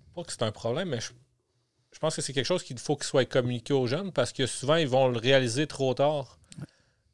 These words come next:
Fait que est-ce qu'il y a une manière de développer ça ? Est-ce qu'il y a des programmes, justement,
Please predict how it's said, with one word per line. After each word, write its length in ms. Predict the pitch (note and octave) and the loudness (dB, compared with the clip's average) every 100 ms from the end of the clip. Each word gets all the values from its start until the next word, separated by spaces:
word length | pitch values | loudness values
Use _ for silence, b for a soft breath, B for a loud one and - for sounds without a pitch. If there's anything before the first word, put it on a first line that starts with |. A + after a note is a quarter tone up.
| _ | _
Fait 100 | B2 | -10
que 100 | A2+ | -4
est-ce 160 | B2+ - | -2 0
qu'il 100 | - | 4
y 20 | |
a 40 | E3+ | 6
une 60 | |
manière 380 | D#3 C#3+ D3 E3+ | 6 6 4 2
de 100 | C3 | 2
développer 580 | A#2 C3 B2+ C#3 B2+ B2+ | 2 0 4 4 4 0
ça ? 220 | - F3 | -2 -2
Est-ce 180 | D#3 B2 | 0 -2
qu'il 120 | - | 0
y 40 | D3 | 2
a 160 | C#3+ | 2
des 140 | C3 B2 | 0 -4
programmes, 600 | - C3 B2 B2+ E3+ E3 | -2 0 0 0 -4 -4
justement, 320 | A#2+ C3+ C#3+ | -4 -2 -2